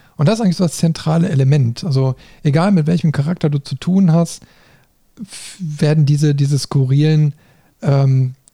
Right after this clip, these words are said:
Dialoge geführt. Und das Lustige ist eben halt, also da passt eben halt diese Stimme von Monty Arnold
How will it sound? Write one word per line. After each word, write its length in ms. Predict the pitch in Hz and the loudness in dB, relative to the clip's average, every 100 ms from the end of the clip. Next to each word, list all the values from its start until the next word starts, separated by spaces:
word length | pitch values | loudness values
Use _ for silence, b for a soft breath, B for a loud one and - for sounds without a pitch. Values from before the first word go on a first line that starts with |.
| _ | _
Dialoge 600 | - 139 139 135 147 143 | -4 0 2 2 2 0
geführt. 640 | 127 - - 143 113 - - _ _ _ _ _ _ _ _ _ _ - - | -2 -4 -2 0 0 -6 -20 _ _ _ _ _ _ _ _ _ _ -20 -2
Und 360 | 131 139 - - | 0 0 -4 -12
das 320 | 180 151 - | -6 -4 -2
Lustige 400 | 165 - 175 156 | -2 -2 -2 -2
ist 80 | - | -2
eben 260 | 165 151 | 0 2
halt, 160 | 135 147 | 2 2
also 140 | 135 | 0
da 200 | 135 143 | 0 -2
passt 380 | 139 - 170 - | -2 -4 -6 -4
eben 200 | 165 139 | -2 0
halt 160 | 135 143 | 0 -2
diese 160 | 143 | -2
Stimme 280 | - 170 165 | 0 0 0
von 220 | - 139 | 0 0
Monty 300 | 139 156 156 | 0 0 -2
Arnold 680 | - 135 185 165 135 135 - | -4 0 2 2 2 -2 -8